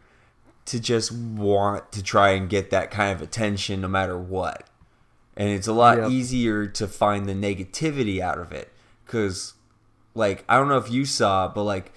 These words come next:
Speaker 1: the, I think it's cool, but at the same time, it kind of proved his, it did prove Bill Maher's point, but it, it, that hashtag, like,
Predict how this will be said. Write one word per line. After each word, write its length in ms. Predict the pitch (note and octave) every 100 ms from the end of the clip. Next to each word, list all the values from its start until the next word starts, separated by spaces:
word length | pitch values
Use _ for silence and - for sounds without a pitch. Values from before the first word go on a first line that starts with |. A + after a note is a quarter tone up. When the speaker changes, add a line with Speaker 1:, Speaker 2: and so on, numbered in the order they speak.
| - - -
Speaker 1:
the, 500 | A#2 A2+ A#2+ A2 G2+ - _ _ _ _ _ _ _
I 100 | C#3+
think 220 | D3 G3+ D3
it's 200 | - -
cool, 480 | - A3+ G#3+ A2
but 140 | G2+ A2+
at 60 |
the 60 | A2+
same 240 | B2 B2
time, 400 | A2 D#3 C#3 G#2 -
it 260 | A2 -
kind 260 | - C#3 C3
of 100 | A2
proved 300 | - B2+ A2
his, 200 | G#2 F#2+ G2+ G#2 A2+
it 180 | G#2+
did 240 | A2+ B2 A2
prove 220 | A#2+ G2+
Bill 140 | A2 G#2
Maher's 240 | G2 G2
point, 260 | - B2+ G#2+
but 120 | G#2
it, 240 | G#2 -
it, 100 | G#2+
that 180 | G#2+ F#2+
hashtag, 600 | G2+ G2+ G2+ - G#2+ G2+
like, 220 | G2+ F#2+